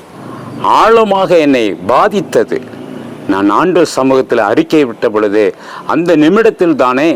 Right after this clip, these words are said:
என்னுடைய வாழ்க்கையில ஒரு உலகம் கொடுக்க முடியாத ஒரு சமாதானம் வந்தது. அதன் பிறகு நான் படிப்பை தொடர்ந்தேன். ஆயிரத்தி தொள்ளாயிரத்தி தொண்ணூத்தி மூன்றாம் ஆண்டுல நான் லேப் டெக்னீஷியன் படித்து கொண்டிருக்கும் பொழுது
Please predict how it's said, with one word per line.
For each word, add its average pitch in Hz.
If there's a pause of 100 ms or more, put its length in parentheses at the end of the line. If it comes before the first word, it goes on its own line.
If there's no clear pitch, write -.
(580)
என்னுடைய 117
வாழ்க்கையில 135
ஒரு 104 (140)
உலகம் 180
கொடுக்க 170
முடியாத 202
ஒரு 147
சமாதானம் 139 (280)
வந்தது. 101 (680)
அதன் 185
பிறகு 156 (500)
நான் 110
படிப்பை 147 (140)
தொடர்ந்தேன். 123 (720)
ஆயிரத்தி 196
தொள்ளாயிரத்தி 170 (720)
தொண்ணூத்தி 196 (560)
மூன்றாம் 160
ஆண்டுல 123 (500)
நான் 123 (800)
லேப் 170
டெக்னீஷியன் 147
படித்து 143
கொண்டிருக்கும் 117
பொழுது 104